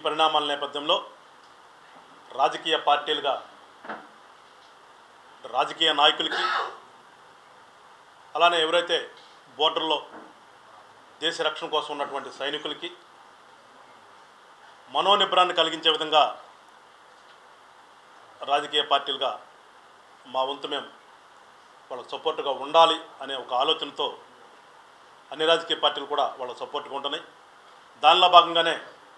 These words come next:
మున్ముందుగా జనసేన పార్టీ నుంచి వారి మనోనిబ్బరం కోసం అన్ని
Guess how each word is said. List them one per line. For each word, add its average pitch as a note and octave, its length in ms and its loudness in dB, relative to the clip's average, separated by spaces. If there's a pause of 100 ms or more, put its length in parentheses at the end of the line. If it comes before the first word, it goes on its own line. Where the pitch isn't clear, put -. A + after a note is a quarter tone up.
(340)
మున్ముందుగా D#3 420 -2 (580)
జనసేన D3+ 380 -4
పార్టీ D3 260 2
నుంచి C3+ 200 -8 (2500)
వారి C#3 180 0 (260)
మనోనిబ్బరం F3 580 0
కోసం D3+ 220 -4 (2500)
అన్ని F#3+ 200 0